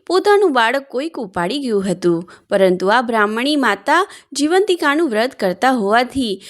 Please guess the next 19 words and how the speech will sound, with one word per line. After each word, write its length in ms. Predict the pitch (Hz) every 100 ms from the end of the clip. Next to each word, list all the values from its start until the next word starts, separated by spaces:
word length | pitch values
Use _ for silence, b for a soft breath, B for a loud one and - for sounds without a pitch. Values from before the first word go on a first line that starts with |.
| B 285
મા 160 | 370
જીવંતિકા 600 | 370 269 285 311 302 311
તેના 260 | 247 233 233
બાળકનું 560 | 180 175 208 214 247
રક્ષણ 380 | 294 190 - 277
કરવા 400 | 254 190 214 302 - B B
રાજમહેલમાં 760 | 240 339 359 277 208 220 294 294
આવતા 260 | 165 -
હતા 520 | 277 214 - 180 175 - B B
અને 180 | 185 190
બ્રાહ્મણીને 680 | 175 180 175 196 190 185 170
પણ 260 | 233 359
વિશ્વાસ 500 | 254 185 240 269 294
હતો 300 | 233 - 339
કે 340 | 330 302 208 - B B
મારો 260 | 269 320 403
પુત્ર 360 | 392 269 320 302
જ્યાં 380 | 202 240 277
હશે 420 | 220 - 262 226